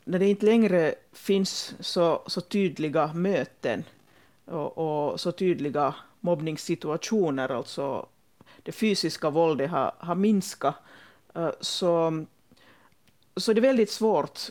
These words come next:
särskilt då för vuxna, att upptäcka hos ungdomar och hos barn att, att någon mobbas. Men, eh,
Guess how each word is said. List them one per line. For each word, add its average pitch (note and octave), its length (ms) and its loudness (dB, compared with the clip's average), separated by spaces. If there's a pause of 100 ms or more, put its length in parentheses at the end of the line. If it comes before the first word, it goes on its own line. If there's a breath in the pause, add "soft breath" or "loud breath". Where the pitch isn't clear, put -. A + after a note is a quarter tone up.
(280)
särskilt F3 420 -4
då E3+ 80 2
för F3 160 -2
vuxna, E3+ 520 0
att D3 200 -4
upptäcka - 560 -8
hos D3 300 -8
ungdomar D3 580 -2 (800 loud breath)
och D#3+ 380 -4
hos E3 200 -8
barn E3 400 2 (320 loud breath)
att, - 400 -8
att E3 100 -12
någon D#3 180 -4
mobbas. E3+ 540 -2 (300 loud breath)
Men, E3+ 320 -2
eh, E3 200 4